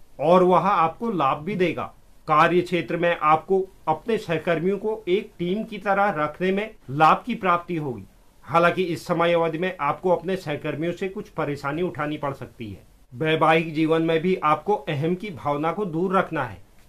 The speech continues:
अन्यथा आपके बीच विवाद बढ़ सकते हैं। इस गोचर काल को शुभ करने के लिए ओम घृणे सूर्याय नमः मंत्र का प्रतिदिन एक सौ आठ बार जाप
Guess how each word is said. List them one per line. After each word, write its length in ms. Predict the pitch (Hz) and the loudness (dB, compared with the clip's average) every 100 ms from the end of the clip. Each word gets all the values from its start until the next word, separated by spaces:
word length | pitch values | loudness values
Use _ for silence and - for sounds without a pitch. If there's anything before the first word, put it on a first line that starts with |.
| - 139 | -8 -2
अन्यथा 400 | 165 165 151 220 | 0 0 0 0
आपके 360 | 170 170 226 | 2 0 -2
बीच 240 | 185 196 175 | -4 -4 -4
विवाद 340 | 160 139 165 | -2 0 0
बढ़ 160 | 165 160 | 0 -2
सकते 360 | 151 131 - 101 | -2 -10 -12 -16
हैं। 80 | - - - - | -16 -20 -16 -10
इस 140 | 147 | -8
गोचर 320 | 139 147 165 | -4 -4 -4
काल 240 | 147 156 151 | -2 -2 -2
को 160 | 151 | -4
शुभ 200 | 156 147 - | -8 -10 -8
करने 280 | 151 143 139 | -8 -6 -6
के 120 | 151 | -6
लिए 300 | 151 156 156 - - - - | -4 -6 -8 -18 -20 -20 -6
ओम 280 | 151 175 185 | 0 2 2
घृणे 400 | 139 151 165 202 | 0 -2 0 0
सूर्याय 480 | 196 143 139 147 165 | -4 -8 -4 -2 0
नमः 240 | 180 170 | 0 0
मंत्र 280 | 170 160 135 | 0 -2 -6
का 120 | 120 143 | -6 -6
प्रतिदिन 500 | 131 131 151 151 196 | -6 -10 -10 -10 -10
एक 200 | 165 - | -10 -10
सौ 120 | 160 | -4
आठ 180 | 135 127 | -2 -2
बार 180 | 117 107 | -6 -8
जाप 200 | 98 | -10